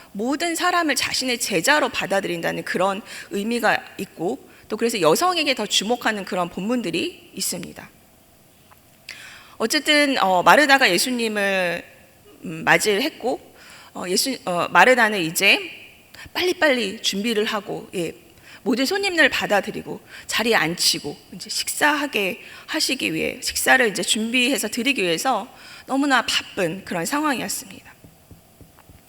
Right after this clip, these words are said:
어, 여러분도 아마 집에서 요즘에는 신방을 많이 하진 않지만 이제 집에서 신방을 하거나 혹은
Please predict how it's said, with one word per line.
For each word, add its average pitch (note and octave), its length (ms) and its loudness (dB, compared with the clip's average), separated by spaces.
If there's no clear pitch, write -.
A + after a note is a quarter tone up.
어, F3+ 320 2
여러분도 G#3+ 1200 4
아마 F3 240 -4
집에서 F#4 500 2
요즘에는 G#3+ 440 0
신방을 G#4+ 380 2
많이 F3+ 220 2
하진 C4+ 300 -2
않지만 G#3 800 6
이제 F3 160 -10
집에서 A#3 720 2
신방을 D4 420 2
하거나 A#3+ 680 0
혹은 B3+ 420 -2